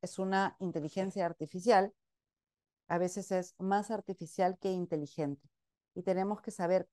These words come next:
cómo funciona para poder hacer un currículum que pase estos primeros filtros, para que luego sea leído por una persona, ¿sí? Que eso es lo que yo estoy buscando.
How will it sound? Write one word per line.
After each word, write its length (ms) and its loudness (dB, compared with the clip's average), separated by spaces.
cómo 340 8
funciona 880 2
para 200 2
poder 340 6
hacer 480 4
un 160 0
currículum 580 2
que 160 -4
pase 400 4
estos 320 -4
primeros 520 0
filtros, 500 -6
para 160 2
que 120 0
luego 320 4
sea 320 4
leído 600 4
por 180 6
una 320 4
persona, 640 4
¿sí? 320 -4
Que 80 -6
eso 100 -4
es 60 -2
lo 60 -8
que 100 -4
yo 80 -6
estoy 180 -6
buscando. 580 -4